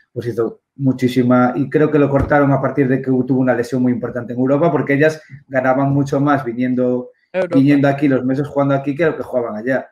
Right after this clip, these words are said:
Speaker 1: Sería importante equiparar, ¿no? ¿No crees?
Speaker 2: Sí, no, por supuesto, sobre todo que cuando juegan las dos temporadas no tienen ni un mes de descanso, ¿no? Porque justo es,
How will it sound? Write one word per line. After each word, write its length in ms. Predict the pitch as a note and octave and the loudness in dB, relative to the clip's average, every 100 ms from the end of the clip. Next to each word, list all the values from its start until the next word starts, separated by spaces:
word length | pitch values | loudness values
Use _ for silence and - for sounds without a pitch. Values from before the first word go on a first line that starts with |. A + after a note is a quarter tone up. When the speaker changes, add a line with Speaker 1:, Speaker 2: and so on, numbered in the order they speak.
| _ | _
Speaker 1:
Sería 220 | _ G#2+ B2 | _ -6 -6
importante 500 | A#2 A#2+ C3 B2 B2+ | -6 -8 -8 -6 -8
equiparar, 520 | C3 - A#2+ A2+ G#2+ | -8 -8 -4 -4 -6
¿no? 160 | B2+ F#3 | -8 -12
¿No 140 | B2 | -14
crees? 380 | G#2+ A#2 A2 _ _ _ _ _ | -12 -10 -10 _ _ _ _ _
Speaker 2:
Sí, 240 | B3+ A3+ G3 | -4 -4 -4
no, 220 | G3+ F3+ | -4 -4
por 120 | F#3 | -6
supuesto, 460 | F#3+ F3+ G3 F#3+ F3+ | -8 -6 -6 -6 -4
sobre 200 | F#3+ F#3 | -4 -4
todo 280 | G3+ G#3 | -4 -6
que 240 | G#3+ G3 F3+ | -6 -8 -6
cuando 280 | G3 F#3+ F#3 | -8 -8 -6
juegan 280 | A3 G#3 | -6 -4
las 140 | G3 F3+ | -4 -6
dos 160 | F#3+ | -8
temporadas 640 | G3+ G3+ F#3 F#3+ A3+ G#3+ G3 | -8 -6 -4 -2 -2 -4 -8
no 100 | F#3 | -10
tienen 280 | F#3+ F3+ F3+ | -8 -10 -10
ni 80 | |
un 80 | F3+ | -8
mes 160 | F3+ F3+ | -8 -8
de 100 | F3 | -10
descanso, 560 | E3+ - F#3 F3+ F3 | -14 -14 -14 -14 -18
¿no? 160 | E3+ F3+ | -16 -10
Porque 280 | E3 E3+ E3+ | -10 -10 -12
justo 440 | - F#3+ - F#3+ | -14 -14 -10 -6
es, 220 | F3+ - | -6 -6